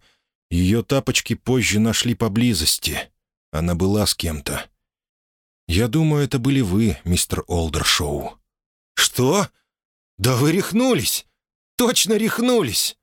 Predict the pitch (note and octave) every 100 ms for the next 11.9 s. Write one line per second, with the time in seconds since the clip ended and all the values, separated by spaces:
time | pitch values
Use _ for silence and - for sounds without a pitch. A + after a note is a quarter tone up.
0 | _ _ _ _ _ _ G#2+ B2+ - D#3+
1 | D#3 D3+ - D3+ A2+ D#2 D#2 F#2+ G2 -
2 | - F#2 F2 G#2+ G2+ - E2 D#2 D2+ D2
3 | D2 D#2+ C#2+ - - _ _ _ _ D#2+
4 | F2+ B2+ C3 - B2+ B2+ C3 C#3 C#3+ -
5 | D2 F#2 - D#2+ - C2+ - - G1+ -
6 | _ _ _ - D#2 - F#2 F#2 F#2+ G2+
7 | G2 F#2+ G2+ - F#2+ - F#2+ G2 G2+ F2+
8 | D2 - _ _ _ - F#2 F#2+ A2+ C3+
9 | C#3+ A2+ B2+ A#2+ A2 B2 - C#3+ G2 D2+
10 | - F2 F#2+ G#2+ A#2+ D#2+ D#2 D2+ F2 D#2
11 | D2+ C#2+ E2+ F2+ D#2 D#2+ - D2